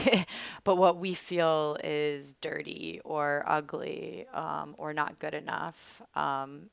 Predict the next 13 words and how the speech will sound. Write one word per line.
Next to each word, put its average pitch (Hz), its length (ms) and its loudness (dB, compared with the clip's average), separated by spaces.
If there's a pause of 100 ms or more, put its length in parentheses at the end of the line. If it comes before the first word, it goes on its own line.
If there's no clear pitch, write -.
(100)
and 143 520 -4 (1200)
we're 196 120 0
special 240 460 10
in 240 60 0
the 214 80 0
fact 165 340 10
that 147 280 10
not 160 460 8
one 160 380 -2
person 151 420 -10
has 143 240 -2
gone 143 260 -4
through 143 220 -8